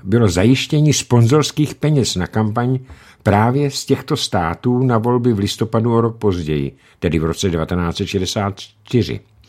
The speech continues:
A třetím, řekl bych, hlavním důvodem,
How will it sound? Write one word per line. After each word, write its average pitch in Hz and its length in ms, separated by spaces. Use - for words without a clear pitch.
A 85 100
třetím, 95 800
řekl 90 280
bych, 101 260
hlavním 104 380
důvodem, 78 600